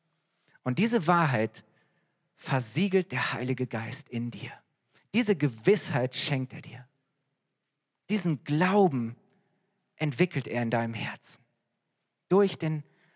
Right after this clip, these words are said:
Heiligen Geist. Und wisst ihr, so ein, so eine, so ein Angeld, äh, oder, oder eine Anzahlung oder eine Bürgschaft, ähm, ich weiß nicht, wer von euch hat schon mal eine Bürgschaft hinterlegt? Oder ein Angeld <laughs> gezahlt?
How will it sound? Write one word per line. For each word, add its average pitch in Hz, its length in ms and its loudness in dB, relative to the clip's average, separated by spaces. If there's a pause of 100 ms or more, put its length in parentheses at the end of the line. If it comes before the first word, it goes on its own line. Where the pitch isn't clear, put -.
(120)
Heiligen 143 540 0
Geist. 120 440 -12 (540)
Und 165 140 2
wisst 240 200 0
ihr, 185 120 4
so 165 100 2
ein, 170 120 4
so 160 100 0
eine, 156 340 4 (380)
so 165 100 0
ein 156 160 2
Angeld, 156 720 2 (1040)
äh, 139 220 0
oder, 143 340 2
oder 143 180 4
eine 143 220 0
Anzahlung 139 680 0
oder 127 140 0
eine 127 160 2
Bürgschaft, 131 880 0 (220)
ähm, 127 400 0 (100)
ich 143 140 -12
weiß 143 180 2
nicht, 127 100 -6
wer 143 100 2
von 139 140 -2
euch 139 160 0
hat 143 100 -4
schon 143 120 -4
mal 135 60 0
eine 131 120 0
Bürgschaft 147 480 -2
hinterlegt? 165 520 -8 (1200)
Oder 120 180 0
ein 117 160 -2
Angeld 127 480 -2
<laughs> - 0 -
gezahlt? 131 600 -4